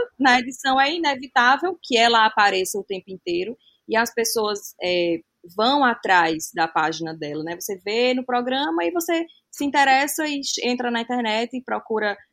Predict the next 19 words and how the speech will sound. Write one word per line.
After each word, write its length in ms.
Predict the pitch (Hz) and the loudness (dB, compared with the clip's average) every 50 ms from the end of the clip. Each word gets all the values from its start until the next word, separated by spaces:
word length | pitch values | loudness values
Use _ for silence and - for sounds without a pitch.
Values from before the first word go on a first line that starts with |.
| _ _ | _ _
o 220 | - 196 190 190 196 | -8 -4 -2 -2 0
Instagram 460 | 190 - - 202 202 202 196 196 190 | 0 0 2 2 0 0 -2 -4 -4
dela. 360 | 180 170 165 180 208 220 214 _ _ _ - | -2 -2 -2 -2 -2 -4 -6 _ _ _ 0
Basicamente, 560 | 185 185 180 - - 202 190 185 180 - 196 | 2 2 2 0 -2 -4 -4 -4 -6 -10 -10
o 20 | |
Sofá 580 | 196 - - 196 190 - - 190 175 165 160 165 | -8 -6 -6 -6 -6 -2 0 2 2 2 2 -2
se 140 | - - 214 | -4 -8 -10
liga 200 | 208 202 202 202 | -10 -8 -8 -8
muito 400 | 202 196 190 190 214 214 - 233 | -8 -8 -8 -8 -8 -6 -8 -8
no 100 | 214 202 | -8 -8
Instagram. 600 | 196 - - 190 190 185 175 175 170 180 220 254 - _ _ _ _ _ _ _ _ _ _ _ _ _ _ _ _ _ _ _ | -8 -6 -4 -4 -4 -4 -4 -4 -4 -4 -6 -8 -12 _ _ _ _ _ _ _ _ _ _ _ _ _ _ _ _ _ _ _
E 100 | 175 180 | -4 -2
aí 180 | 170 170 175 175 | 0 2 2 2
eles 200 | 180 185 180 180 | 0 0 -2 -4
vão 100 | 185 180 | -4 -4
atrás 320 | 180 180 - 170 170 175 | -4 -4 -2 -4 -4 -4
do 60 | 175 | -4
Instagram 420 | 175 - - 175 165 175 196 185 185 | -6 -6 -4 -4 -4 -4 -6 -8 -8
dela 380 | 175 165 165 170 185 196 196 | -6 -4 -4 -4 -4 -6 -8